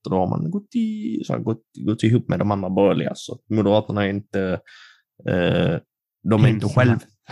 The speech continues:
Speaker 1: och de är inte, de är inte störst. Och sen nittonhundrasjuttioåtta så blir det lite bråk om kärnkraftverk, där, eh, M, de vill,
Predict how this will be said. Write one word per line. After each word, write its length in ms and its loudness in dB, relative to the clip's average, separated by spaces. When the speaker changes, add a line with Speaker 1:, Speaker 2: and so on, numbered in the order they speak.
Speaker 1:
och 60 4
de 160 2
är 40 0
inte, 460 -4
de 140 -6
är 40 -6
inte 120 -10
störst. 340 -6
Och 120 0
sen 140 6
nittonhundrasjuttioåtta 840 0
så 120 -2
blir 120 4
det 100 4
lite 160 2
bråk 340 0
om 100 -2
kärnkraftverk, 920 0
där, 480 2
eh, 320 -4
M, 240 2
de 340 0
vill, 340 0